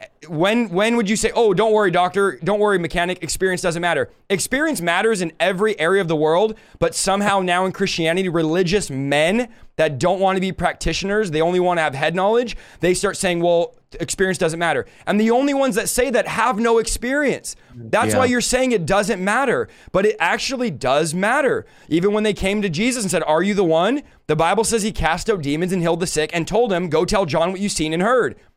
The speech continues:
Speaker 1: Go tell John your experiences." So they did matter. So this, this whole idea, and I know what you guys are trying to say, "Well, we don't want to,"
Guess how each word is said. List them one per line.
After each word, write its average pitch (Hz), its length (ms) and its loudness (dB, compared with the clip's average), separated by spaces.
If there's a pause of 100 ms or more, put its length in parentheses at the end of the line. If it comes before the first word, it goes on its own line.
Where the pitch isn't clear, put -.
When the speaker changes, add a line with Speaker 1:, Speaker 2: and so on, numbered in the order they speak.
(140)
Speaker 1:
Go 151 160 0
tell 220 180 0
John 156 320 -2
your 220 140 2
experiences." 247 920 -2 (200)
So 214 140 0
they 254 140 2
did 277 320 0
matter. 180 320 0
So 196 160 -2
this, 220 220 0 (300)
this 196 160 2
whole 240 180 2
idea, 226 240 2
and 226 80 2
I 226 40 2
know 269 120 2
what 285 100 0
you 233 60 0
guys 226 180 2
are 196 40 -2
trying 208 180 0
to 190 40 -2
say, 190 120 2
"Well, 190 240 2
we 202 100 0
don't 208 140 2
want 208 160 2
to," 202 100 -2